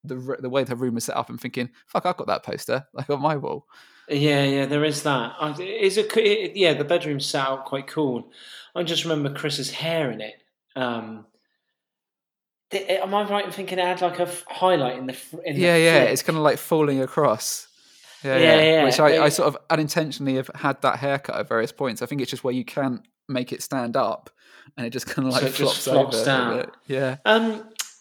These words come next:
Speaker 2: but that whole album, that got some real coverage, didn't it? Um, so it's no surprise that the lead single got, like, a decent video
Speaker 1: Well, I
Speaker 2: on
Speaker 1: think
Speaker 2: the
Speaker 1: talking
Speaker 2: back
Speaker 1: about
Speaker 2: of it.
Speaker 1: budgets, you know, it was their first, well, it wasn't their first major album,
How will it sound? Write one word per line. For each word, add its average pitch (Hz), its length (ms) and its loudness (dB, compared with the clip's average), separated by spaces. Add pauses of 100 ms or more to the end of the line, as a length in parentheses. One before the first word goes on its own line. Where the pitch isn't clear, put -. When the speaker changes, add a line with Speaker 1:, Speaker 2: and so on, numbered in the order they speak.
(100)
Speaker 2:
but 220 120 -4
that 262 240 2
whole 214 260 2
album, 190 460 0
that 147 200 -4
got - 180 -6
some 147 200 -4
real 143 220 0
coverage, 143 540 -2
didn't 127 200 -4
it? - 120 -16 (220)
Um, 120 520 -4 (240)
so 147 140 -4
it's 147 100 -4
no 156 120 4
surprise 143 560 2
that 131 120 -6
the 127 80 -6
lead 127 300 0
single 123 340 -2
got, 123 320 0
like, 123 200 -2
a 120 40 -6
decent 120 640 -6
video 139 440 -2 (200)
Speaker 1:
Well, 147 120 0
I 127 40 2
Speaker 2:
on 123 40 0
Speaker 1:
think - 140 -2
Speaker 2:
the 135 60 -4
Speaker 1:
talking 147 160 2
Speaker 2:
back - 20 -4
Speaker 1:
about 117 200 4
Speaker 2:
of 156 60 4
it. 160 40 -2
Speaker 1:
budgets, 120 520 2
you 127 80 -4
know, 110 140 -2
it 104 120 -2
was 123 120 -6
their 131 120 0
first, - 580 -2 (140)
well, 147 100 -6
it - 20 -8
wasn't 170 140 -2
their 123 100 0
first 113 320 -2
major 120 300 -6
album, 120 420 -8